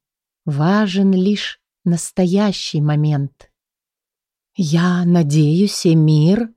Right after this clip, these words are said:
с опаской хочет предположить Медина Каттан, "не угрожал мне, госпожа Каттан. Моя жизнь, в отличие от жизни Нейтана,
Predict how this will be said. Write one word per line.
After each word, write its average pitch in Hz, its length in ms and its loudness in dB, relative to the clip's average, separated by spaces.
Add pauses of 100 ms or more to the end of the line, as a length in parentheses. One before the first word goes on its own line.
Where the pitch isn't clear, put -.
(320)
с - 140 -14
опаской 180 440 -2
хочет - 440 -4
предположить 180 680 0
Медина 180 400 2
Каттан, 160 580 -2 (520)
"не 294 160 -2
угрожал 269 640 0
мне, 170 240 2
госпожа 247 460 -2
Каттан. 156 580 -2 (460)
Моя 202 260 4
жизнь, 220 380 2
в 190 40 2
отличие 214 480 0
от 180 80 -2
жизни 214 320 2
Нейтана, 196 520 0